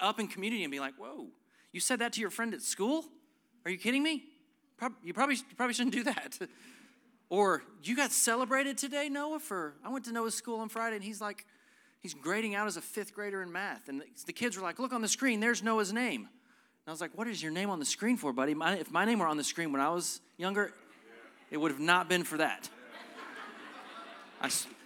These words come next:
and he's like, "Oh, Daddy, I'm, I'm the second rated math something in school." I'm like, "What, buddy? You're awesome.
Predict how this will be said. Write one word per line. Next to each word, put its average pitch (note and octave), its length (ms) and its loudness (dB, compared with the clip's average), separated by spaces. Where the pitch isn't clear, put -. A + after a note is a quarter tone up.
and F3+ 80 0
he's F#3 100 2
like, F#3+ 140 4
"Oh, G3+ 80 6
Daddy, F3+ 240 6
I'm, E3 220 2
I'm D#3+ 80 -8
the D#3 60 -4
second F3+ 360 2
rated D#3+ 420 2
math C#3+ 440 2
something G#3 400 -4
in D3+ 100 -2
school." A3+ 720 2
I'm E3 60 -10
like, G3 180 -2
"What, C#4 340 4
buddy? A4 360 4
You're A3 240 4
awesome. G3 560 6